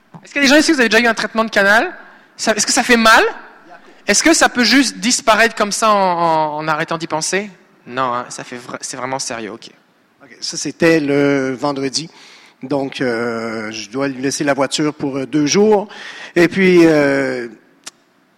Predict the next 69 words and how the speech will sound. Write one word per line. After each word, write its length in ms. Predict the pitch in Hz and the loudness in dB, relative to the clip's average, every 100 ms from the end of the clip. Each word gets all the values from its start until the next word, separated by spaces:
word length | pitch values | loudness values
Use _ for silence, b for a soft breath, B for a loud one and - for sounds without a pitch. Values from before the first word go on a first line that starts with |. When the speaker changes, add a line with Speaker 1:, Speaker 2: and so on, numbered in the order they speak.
| _ - | _ -4
Speaker 2:
avant 200 | 170 175 | 0 2
de 60 | |
partir, 300 | 175 156 196 | 2 2 0
j'ai 120 | 175 | 0
dit, « 120 | - 156 | -2 -2
Écoute, 220 | - 175 | -2 -4
je 100 | 147 | -2
vais 60 | 147 | -2
faire 160 | 190 | -2
quelque 160 | 185 156 | -4 -4
chose 200 | 190 185 | -4 -4
pour 160 | 143 | -6
toi 220 | - 160 156 | -2 -2 -2
parce 240 | 139 - | -2 -2
que » 140 | 151 | -2
Speaker 1:
Je 80 | 139 | -6
pense 140 | 320 359 | -6 0
qu'il 80 | |
y 20 | 233 | 2
a 40 | |
son 160 | - 220 | 2 4
collègue 500 | 208 202 254 190 - | 4 4 2 0 -12
qui 140 | - | -14
disait 260 | 160 190 226 | -8 -4 -4
quelque 260 | 208 170 | -4 -6
chose, 400 | 160 220 214 170 147 | -2 0 0 -2 -14
une 140 | 147 160 | -10 -8
affaire 320 | 147 208 196 | -4 0 0
de 180 | 180 160 - 226 | 0 -2 -6 -6
Speaker 2:
Oui, 180 | 220 156 | -4 -2
en 100 | 170 | -2
fait, 180 | 233 220 | -2 -2
c'est 140 | 190 | -4
que 320 | 170 180 160 160 - - | 2 4 4 0 -12 -12
ça, 220 | - 156 | -2 2
euh, 880 | 151 147 143 143 135 131 127 123 120 | 2 2 0 0 0 -2 -4 -6 -6
la 140 | 143 | -6
caissière 440 | 151 160 143 185 160 | -2 -2 2 2 0
a 80 | 139 | -2
dit, « 240 | 139 147 B | -6 -10 B
Hey, 160 | 214 190 | 0 0
traitement 340 | - 175 196 | 0 -2 0
de 60 | 196 | 0
canal, 340 | 190 165 180 | 2 4 4
moi, 140 | 165 180 | 4 2
ça 120 | 185 | 2
m'a 120 | 165 | 0
coûté 280 | 160 - 175 | -2 2 2
mille. » 300 | 165 170 160 | 6 4 4
Il 80 | 139 | -2
dit, 120 | 131 | -4
Moi, 120 | 147 | -4
ça 140 | 156 139 | -2 -2
va 80 | |
être 100 | 151 | -2
au 60 | 160 | -2
moins 180 | 143 151 | 0 0
deux, 220 | 139 156 | 2 0
trois 260 | - 156 139 | 0 -2 0
mille 220 | 151 151 | -2 -2
parce 180 | 147 - | -2 -2
qu'il 120 | 151 | -2
dit, « 60 | |
Ça 120 | - 135 | -4 -4
fait 160 | 151 | -6
vraiment 520 | 127 147 170 156 147 | -6 -2 0 0 -2
mal, 280 | 151 151 143 | -2 -2 -2
tout 160 | - 147 | -4 -4
ça. » 260 | - 156 | -4 -4